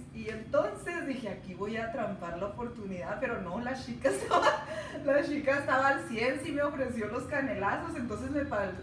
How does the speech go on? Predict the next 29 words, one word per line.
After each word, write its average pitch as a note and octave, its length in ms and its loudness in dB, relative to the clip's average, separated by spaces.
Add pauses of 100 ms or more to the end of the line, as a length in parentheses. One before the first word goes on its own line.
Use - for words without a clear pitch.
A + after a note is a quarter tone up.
(120)
me G#3+ 160 -6
pasé G3 400 0
al A#3+ 120 2
Schurz B3 460 -6
porque C4 220 -4
están A3 300 -4
juntos C#4+ 420 -8 (720)
y, G#3 720 -6 (180)
y A#3 120 -4
le A3+ 140 0
pedí G3 340 -2
pollo A#3+ 440 -2
y, G3+ 560 -8 (1040)
y F#3+ 520 -8 (180)
pan C4 360 -2
de A#3 80 -4
ese, D4 400 -8
¿cómo C#4+ 180 -10
se - 100 -10
llama? D#4 180 -4 (120)
Los A3+ 200 -6
biscuits. F#4 400 -10 (840)
Y A#3 80 -6
me, G#3 180 -4
y F#3+ 400 -2
me G#3 80 -6
dice G3+ 220 -4
la A3 120 -2
chica, G#3+ 720 -4